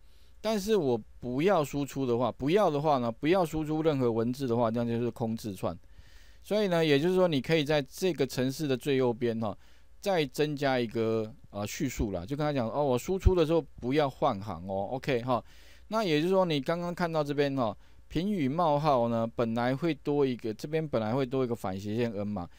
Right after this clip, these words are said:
那因为你加了这个叙述之后的话，哦，他就知道说，哦，你这个反斜线 N 这边哦，不要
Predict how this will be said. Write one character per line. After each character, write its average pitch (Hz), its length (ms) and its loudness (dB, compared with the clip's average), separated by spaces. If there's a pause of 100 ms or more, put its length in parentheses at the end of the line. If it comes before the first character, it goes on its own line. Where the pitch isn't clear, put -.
(300)
那 170 120 -2
因 208 140 0
为 190 100 2
你 131 180 2
加 160 260 2
了 147 120 4
这 180 280 -4
个 143 100 4
叙 143 240 -2
述 131 220 -4
之 123 200 -2
后 123 100 4
的 104 120 -2
话， 101 240 0 (320)
哦， 110 140 -4
他 139 100 2
就 151 100 2
知 139 140 -4
道 135 160 4
说， 131 80 0
哦， 180 280 0
你 151 180 0
这 196 160 -2
个 156 280 4
反 123 240 0
斜 131 200 0
线 165 180 -2
N 156 160 -4
这 143 100 -4
边 139 240 0
哦， 120 100 2
不 110 260 -6
要 139 200 4